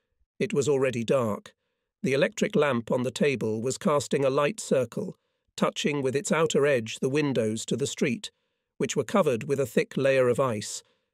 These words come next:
It was bitterly cold. Already in the afternoon, the thermometer showed fifteen degrees below zero. At night,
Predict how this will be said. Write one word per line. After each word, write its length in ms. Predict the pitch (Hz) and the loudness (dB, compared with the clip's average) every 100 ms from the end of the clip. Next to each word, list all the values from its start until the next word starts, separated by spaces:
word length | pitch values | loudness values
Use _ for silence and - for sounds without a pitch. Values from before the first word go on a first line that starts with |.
| _ | _
It 160 | - 139 | -6 -2
was 160 | 139 113 | -2 0
bitterly 400 | 180 - 170 156 | 0 0 0 -2
cold. 500 | - 127 120 101 - _ _ _ - | 0 0 0 -4 -8 _ _ _ -2
Already 400 | 131 143 175 156 | 2 4 4 2
in 80 | |
the 120 | 147 143 | 2 2
afternoon, 600 | 139 - 139 156 180 196 | 2 0 0 2 2 2
the 120 | 135 | 0
thermometer 560 | - 139 151 143 165 139 | 0 0 2 0 0 -2
showed 340 | - 139 135 | 0 0 0
fifteen 540 | - 220 214 226 190 | 0 -2 0 0 2
degrees 480 | 196 175 139 135 135 | 0 0 -2 -2 -4
below 400 | 117 135 135 135 | -2 0 2 0
zero. 460 | 117 123 107 - 190 _ _ _ _ _ _ - | -2 -4 -4 -6 -8 _ _ _ _ _ _ -8
At 140 | - | -2
night, 420 | 156 160 202 - | 2 2 0 -6